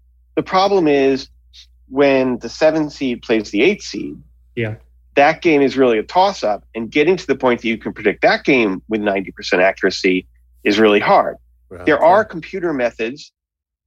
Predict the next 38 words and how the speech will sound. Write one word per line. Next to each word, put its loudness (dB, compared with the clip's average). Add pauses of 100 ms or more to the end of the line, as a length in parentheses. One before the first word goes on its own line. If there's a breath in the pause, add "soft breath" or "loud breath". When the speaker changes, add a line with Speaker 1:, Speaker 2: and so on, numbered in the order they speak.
(100)
Speaker 1:
that -4
will -6
help. -2 (960 loud breath)
Those 4
computer 0
methods, 0 (720)
one 2
of 4
the -2
nice -2
things -6
about 0
them -6
is -8
they'll 0
actually -4
tell 0
you 0
how, -2 (500)
how -2
sure 2
they -4
are. -12 (580)
So 0
you 2
can -2
put 2
in 4
all 6
this -6
information -4
about -8
two -2
teams 2
and -2
say 0
they're -2
playing. 2